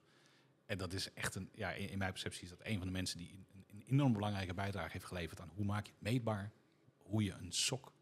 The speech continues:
security monitoring, X D R, whatever, waar het aan moet voldoen. Wanneer je dat doet,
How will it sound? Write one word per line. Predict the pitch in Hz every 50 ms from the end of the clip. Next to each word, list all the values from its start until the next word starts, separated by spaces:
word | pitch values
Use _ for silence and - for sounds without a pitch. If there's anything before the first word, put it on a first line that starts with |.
| _ _ _ _ _ - -
security | - - - 98 90 - 85
monitoring, | 90 92 92 90 82 85 82 82 76 76 76 76 85 - - _ _ - 85
X | - -
D |
R, | 78 76 71 67 67 71 71
whatever, | 82 82 78 73 67 67 69 71 - _ - - - - - - - - -
waar | - 90 90 98 98
het | 92 90 92
aan | 82
moet | 85 87 -
voldoen. | - - - 92 82 69 - - _ _ - 82
Wanneer | 85 87 90 95 92
je | 87 85 73 71
dat | - 113 131 -
doet, | 131 - - -